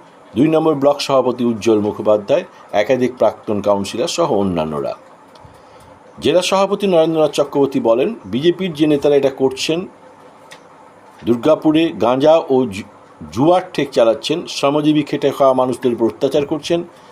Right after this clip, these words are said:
তাদের কোনোভাবেই রেহাই করা হবে না।" প্রশ্নটা এখানে নয়,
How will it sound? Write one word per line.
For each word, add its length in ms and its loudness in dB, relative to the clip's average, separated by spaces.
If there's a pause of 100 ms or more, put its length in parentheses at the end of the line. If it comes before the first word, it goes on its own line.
(120)
তাদের 240 2
কোনোভাবেই 520 0
রেহাই 300 -2
করা 300 2
হবে 320 0
না।" 140 -10 (1160)
প্রশ্নটা 460 2
এখানে 400 0
নয়, 240 -8